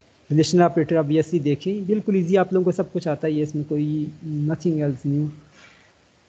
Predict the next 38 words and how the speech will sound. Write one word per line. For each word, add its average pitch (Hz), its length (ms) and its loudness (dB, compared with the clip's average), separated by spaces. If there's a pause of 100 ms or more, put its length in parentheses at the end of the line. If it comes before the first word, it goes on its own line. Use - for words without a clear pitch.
(220)
और 139 300 2
उसके 143 220 -2
बाद, 143 300 2
अ, 131 260 0 (480)
ये 151 300 -2
question 156 320 2
mark 151 200 2
operator, 147 320 0
ये 147 160 4
इसको 147 220 -2 (240)
हम 143 260 -2
लोग 139 80 -4
कह 135 140 2
सकते - 280 -8
हैं, 139 120 0
ये 131 160 -2 (440)
टर्नरी 151 340 6
operator 151 280 2
भी 143 80 2
इसको 147 180 -4
कहते 143 260 -4
हैं, 156 100 -8
देख 165 200 -4
लीजिएगा, 156 320 0
कोई 151 160 -2 (240)
as 160 60 -8
such 156 240 -4
not 151 180 0
important। 151 400 0 (1200)
Precedence, 156 800 2
ये 160 180 2
पहले 180 480 2
semester 170 360 0
वाली 156 120 2
चीज़ें 151 240 0
सारी। 147 200 0 (360)
Control 185 300 6
statements, 196 720 -2